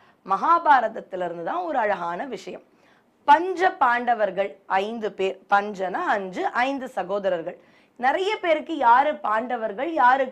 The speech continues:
கௌரவர்கள்னு தெரிஞ்சிருக்கும். ஆனா தெரியாத ஒரு சிலருக்காக ஒரு சின்ன அறிமுகம். ஒரு பெரிய ராஜ்யம்,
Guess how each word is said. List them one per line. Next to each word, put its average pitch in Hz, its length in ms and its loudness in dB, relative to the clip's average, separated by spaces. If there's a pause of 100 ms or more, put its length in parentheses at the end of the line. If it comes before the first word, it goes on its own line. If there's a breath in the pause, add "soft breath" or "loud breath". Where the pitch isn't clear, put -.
கௌரவர்கள்னு 233 640 -4 (100)
தெரிஞ்சிருக்கும். 311 560 -4 (300 soft breath)
ஆனா 262 140 -4 (180)
தெரியாத 349 480 4 (140)
ஒரு 285 180 0
சிலருக்காக 254 640 -2
ஒரு 320 120 -2
சின்ன 233 220 -8 (100)
அறிமுகம். 180 360 -8 (380 soft breath)
ஒரு 208 180 0 (200)
பெரிய 302 560 0 (100)
ராஜ்யம், 202 500 2